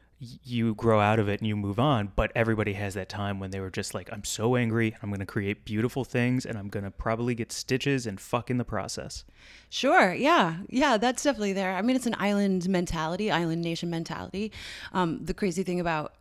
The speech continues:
Speaker 2: like, Newfoundland as a province was that it was sort of like, uh, it was under the U K, uh, s-, s-, what is it called? Like, it was part of the U K for a long time,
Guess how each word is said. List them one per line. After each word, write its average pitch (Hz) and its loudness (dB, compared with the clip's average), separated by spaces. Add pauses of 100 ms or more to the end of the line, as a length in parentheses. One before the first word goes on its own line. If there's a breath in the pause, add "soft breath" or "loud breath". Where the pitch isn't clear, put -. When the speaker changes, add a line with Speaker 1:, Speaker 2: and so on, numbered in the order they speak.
Speaker 2:
like, 151 -4
Newfoundland 175 0
as 143 -8
a - -12
province 160 -4
was 156 -6
that 156 -8
it 151 -6
was 156 -6
sort 170 -4
of 151 -6
like, 156 -8 (600 loud breath)
uh, 147 0 (240)
it - -10
was 180 -4
under 175 -2
the 175 -2
U 175 -4
K, 175 0
uh, 151 -2 (200)
s-, - -10
s-, - -10 (200)
what 123 -4
is 127 -10
it 123 -10
called? 139 -10
Like, - -10
it 160 -8
was 135 -8
part 165 0
of 147 -6
the 151 -4
U 143 -8
K 160 -4
for 156 -8
a 156 -2
long 151 -4
time, 156 -4